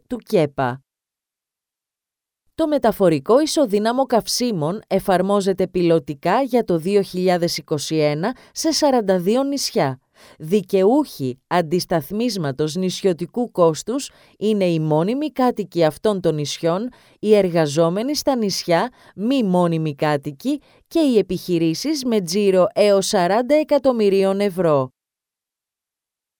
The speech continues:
Από τις δεκαεπτά Μαΐου, για τη μετάβαση σε μια πλήρως ηλεκτρονική διαδικασία εισαγωγής εμπορευμάτων, ενεργοποιείται προς τους διαχειριστές των αποθηκών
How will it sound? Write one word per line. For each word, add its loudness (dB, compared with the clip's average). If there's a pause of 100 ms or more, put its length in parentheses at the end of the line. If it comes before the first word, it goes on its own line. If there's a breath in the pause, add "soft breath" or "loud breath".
(240)
Από 4
τις 0
δεκαεπτά 2
Μαΐου, 2
για 4
τη -2
μετάβαση 0
σε 0
μια 0
πλήρως 0
ηλεκτρονική -2
διαδικασία 0
εισαγωγής 0
εμπορευμάτων, 0 (340 soft breath)
ενεργοποιείται 0
προς -2
τους -4
διαχειριστές 0
των -2
αποθηκών -2